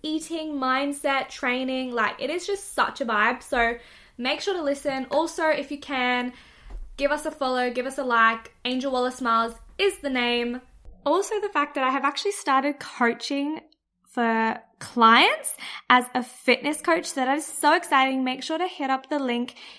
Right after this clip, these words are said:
in my bio, in my Instagram, to become one of my clients. I am beyond excited. And now it's time for the interview. Alrighty, ladies and gentlemen, I am here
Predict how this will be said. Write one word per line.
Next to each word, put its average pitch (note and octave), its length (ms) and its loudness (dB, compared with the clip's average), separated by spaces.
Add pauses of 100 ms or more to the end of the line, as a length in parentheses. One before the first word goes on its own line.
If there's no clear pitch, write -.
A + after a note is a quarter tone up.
(180)
in E4 180 4
my E4+ 160 6
bio, B3 480 6
in C4 160 2
my D4 100 6
Instagram, A#3+ 680 0 (320)
to B3 340 2
become A#3 420 0
one A3+ 80 0
of A3+ 80 0
my A#3 100 2
clients. G#3+ 540 -4
I A3+ 140 -2
am A3 220 -4 (220)
beyond B3+ 400 6
excited. A3+ 540 2 (720)
And B3 120 -4
now A#3 140 0
it's - 140 -12
time B3+ 200 -4
for B3+ 80 -18
the C#4+ 120 -4
interview. C4 420 -6 (880)
Alrighty, D#4 720 10
ladies B3 460 4
and C#4+ 100 4
gentlemen, A3 560 0
I A3 300 2
am D4 200 -4
here G#3+ 580 0